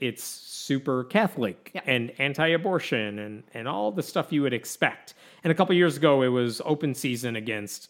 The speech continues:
Speaker 1: L G B T Q people.
Speaker 2: Mm-hmm.
Speaker 1: And so Krasnik, a couple years ago, decided, "We're gonna declare our town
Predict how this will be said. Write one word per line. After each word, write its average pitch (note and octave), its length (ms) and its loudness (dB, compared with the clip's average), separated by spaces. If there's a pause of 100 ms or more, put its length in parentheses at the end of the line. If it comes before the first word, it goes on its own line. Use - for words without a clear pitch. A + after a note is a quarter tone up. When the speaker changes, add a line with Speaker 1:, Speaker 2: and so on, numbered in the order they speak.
Speaker 1:
L C3 120 2
G A#2 100 -4
B A#2 140 0
T A#2 140 -6
Q E3 180 -2
people. A2 300 -4
Speaker 2:
Mm-hmm. G2+ 240 -10 (340)
Speaker 1:
And F3+ 180 6
so E3+ 140 4
Krasnik, D3 720 0 (500)
a E3 80 0
couple D#3 220 2
years F#3+ 240 4
ago, C3+ 240 6
decided, C#3 720 4 (180)
"We're F#3 200 4
gonna G#3+ 260 6
declare E3+ 840 2
our E3 300 8
town C3 640 2